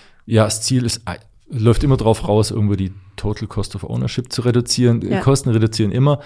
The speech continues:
Speaker 1: aber ein bisschen konkreter, ähm, ungeplante Stillstände verhindern.
Speaker 2: Mhm.
Speaker 1: Das ist natürlich was, was, ähm, je nach, ähm,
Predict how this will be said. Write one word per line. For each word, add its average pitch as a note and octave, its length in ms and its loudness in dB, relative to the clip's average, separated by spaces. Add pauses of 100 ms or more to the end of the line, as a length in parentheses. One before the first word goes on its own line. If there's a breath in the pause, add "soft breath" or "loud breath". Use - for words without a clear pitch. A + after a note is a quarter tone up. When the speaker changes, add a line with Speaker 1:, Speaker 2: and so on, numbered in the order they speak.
(260 loud breath)
Speaker 1:
aber A2 240 6
ein A#2 80 -2
bisschen A2+ 260 2
konkreter, G#2+ 640 0
ähm, G2 480 0
ungeplante G#2+ 540 -2
Stillstände F2+ 560 -4
verhindern. E2+ 540 -6
Speaker 2:
Mhm. G3 160 -4
Speaker 1:
Das - 160 -4
ist G#2 120 -4
natürlich F#2+ 380 -4
was, F#2 340 -8
was, - 360 -10
ähm, F#2+ 240 -2 (260 loud breath)
je G#2+ 320 2
nach, G#2 480 2
ähm, F2+ 440 -2